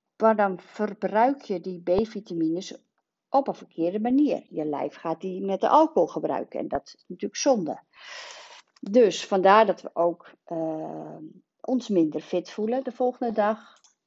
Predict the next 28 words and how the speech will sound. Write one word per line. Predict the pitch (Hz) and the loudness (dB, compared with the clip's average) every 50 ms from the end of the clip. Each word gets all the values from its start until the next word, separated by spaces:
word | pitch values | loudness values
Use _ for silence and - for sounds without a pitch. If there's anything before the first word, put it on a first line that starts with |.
| _ _ _ _ _ _ _ _ _ _ _ _ | _ _ _ _ _ _ _ _ _ _ _ _
Het | - 196 185 180 180 - - | 2 2 2 2 0 -2 -8
onttrekt | 180 180 170 - - 160 - - - - - - - _ _ | -8 -8 -8 -8 -8 -8 -8 -8 -10 -18 -20 -20 -20 _ _
vocht, | _ _ - - 302 311 - - - _ - - _ _ _ _ | _ _ 2 4 4 4 2 -2 -12 _ -20 -20 _ _ _ _
dus | - - - - - | -20 -18 -16 0 4
je | - - 151 | 4 4 4
hebt | 151 - - - 160 151 - _ - | 0 -10 -14 -10 -10 -10 -10 _ -18
inderdaad | - 165 156 151 - 156 147 131 107 - - - _ _ - - _ _ _ _ | -16 -12 -12 -8 -6 -4 -6 -6 -8 -12 -20 -20 _ _ -20 -20 _ _ _ _
opgeblazen | _ - - - - 165 170 170 165 175 175 - 226 | _ -12 -12 -8 -8 -4 -2 -2 -2 -2 -4 -6 -14
gevoel. | 220 220 - _ 294 285 285 277 277 285 _ _ _ _ _ _ - - - - - - _ _ _ _ _ _ | -18 -20 -10 _ -4 -4 -4 -4 -6 -10 _ _ _ _ _ _ -20 -20 -20 -20 -20 -20 _ _ _ _ _ _
Ehm, | 202 214 202 196 185 180 175 175 170 - - | 2 4 4 6 4 4 2 0 -4 -6 0
als | - 226 233 233 233 | 2 2 2 2 0
je | - 202 | -4 -6
het | 175 - | -4 -2
bij | 185 170 165 | -2 -2 0
het | 165 165 - | -2 -4 -4
eten | - 175 190 190 185 185 - 175 160 160 160 _ | -2 -2 -2 -2 -2 -4 -6 -6 -6 -6 -8 _
drinkt, | - 180 196 190 165 160 156 156 - - - - | -6 -2 0 2 2 0 0 -4 -8 -20 -20 -20
dan | - 175 - 180 170 165 165 160 | -10 -4 0 0 0 0 -2 -4
wordt | 170 165 160 165 - - | -4 -6 -6 -6 -12 -8
eerst | - 240 269 285 277 - - - | -4 -2 0 0 0 -2 -4 -10
de | - - | -8 -6
alcohol | - 185 185 180 - - 175 165 - 165 156 165 | -4 -4 -4 -6 -8 -14 -10 -8 -6 -8 -8 -8
verwerkt | - - - 180 160 156 165 151 139 147 175 214 - _ - - | -14 -8 -8 -8 -6 -4 -4 -6 -2 -2 -4 -4 -4 _ -20 -8
en | - 175 175 170 | -4 -4 -4 0
dan | 165 190 185 202 214 202 | 4 4 6 6 4 4
pas | - 170 160 151 - - - - | 2 0 0 0 -2 -10 -14 -12
het | _ 180 - _ | _ -14 -14 _
eten. | - 160 156 147 156 - - 247 294 339 | -10 -6 -4 -4 -6 0 0 0 0 0